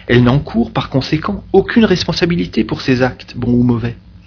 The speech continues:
Elle n'a nul intérêt à faire le bien, et peut faire le mal impunément, puisqu'elle est maîtresse souveraine. Outre que ces systèmes ne se satisfont ni la raison,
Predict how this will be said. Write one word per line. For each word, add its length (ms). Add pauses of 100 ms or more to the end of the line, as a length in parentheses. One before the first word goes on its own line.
(280)
Elle 160
n'a 120
nul 280
intérêt 340
à 80
faire 220
le 100
bien, 240 (400)
et 80
peut 120
faire 220
le 100
mal 440
impunément, 580 (540)
puisqu'elle 460
est 100
maîtresse 600
souveraine. 580 (1500)
Outre 320
que 140
ces 140
systèmes 440
ne 60
se 160
satisfont 580
ni 160
la 100
raison, 360